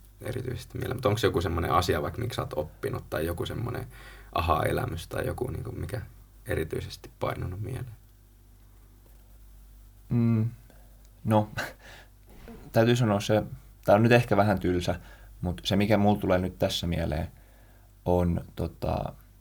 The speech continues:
Speaker 2: liittyy myös niihin pistoharkkoihin. Öm, mulla oli jotenkin sellainen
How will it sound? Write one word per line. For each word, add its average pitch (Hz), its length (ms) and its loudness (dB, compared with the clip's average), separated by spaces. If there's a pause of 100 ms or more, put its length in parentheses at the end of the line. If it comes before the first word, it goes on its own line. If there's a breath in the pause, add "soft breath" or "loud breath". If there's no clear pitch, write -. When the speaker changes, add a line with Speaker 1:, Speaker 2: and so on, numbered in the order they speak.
(300)
Speaker 2:
liittyy 110 320 0
myös 98 240 0
niihin 87 160 -4
pistoharkkoihin. 113 800 -2 (1400 soft breath)
Öm, 90 380 -2 (1300)
mulla 127 320 4
oli 127 120 6
jotenkin 117 360 2
sellainen 101 460 0